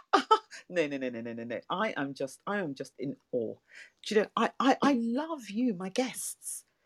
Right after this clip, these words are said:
'cause everyone is so different and everyone is so real and so honest. And I, I've been, I am lucky that I have you guys to come on here and share with people,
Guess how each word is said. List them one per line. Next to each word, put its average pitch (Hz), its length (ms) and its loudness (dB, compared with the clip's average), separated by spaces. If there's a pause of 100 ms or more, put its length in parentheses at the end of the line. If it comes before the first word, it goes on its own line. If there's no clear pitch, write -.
(200)
'cause - 200 2 (180)
everyone 269 920 2 (100)
is - 160 0
so 247 340 4
different 160 580 2 (100)
and 202 260 4
everyone 185 640 4 (100)
is - 160 -2
so - 400 0
real 190 680 0 (420)
and 165 160 4
so - 680 6 (280)
honest. - 560 -2 (460)
And 190 260 6 (320)
I, 208 240 4 (120)
I've 277 240 6 (100)
been, 165 180 2 (100)
I 254 140 12
am 147 260 6
lucky - 480 -2 (800)
that - 160 4
I 170 120 0
have 165 260 -4
you 151 120 -2
guys 143 600 -2
to - 120 -8
come 156 260 0
on 151 100 2
here 147 400 2 (280)
and 135 160 2
share 147 340 2
with 147 180 2
people, 170 520 4